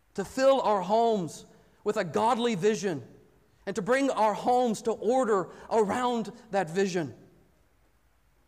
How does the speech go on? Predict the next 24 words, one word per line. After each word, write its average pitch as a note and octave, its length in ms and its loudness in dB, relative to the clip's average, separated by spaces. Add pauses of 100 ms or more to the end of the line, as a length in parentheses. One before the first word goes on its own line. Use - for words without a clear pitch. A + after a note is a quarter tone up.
(160)
I G#3+ 100 -4
would C4 160 -2
say B3+ 280 -2
that, A3 220 -4
that G3+ 200 -6
every B3 340 -2
home G3+ 540 2 (280)
that G#3 120 2
is F3 160 0
marked A3+ 420 2
by F#3+ 100 0
this F3+ 200 -2
darkness G3+ 640 0 (960)
of E3 140 -8
being A#3+ 180 2
without G#3 380 2
vision F3+ 440 -2 (640)
and D#3 100 -8
full A#3+ 240 4
of A3 80 -2
chaos G3 520 0
begins G3 480 -4 (240)
right G#3+ 280 0 (180)
here. F#3 420 -2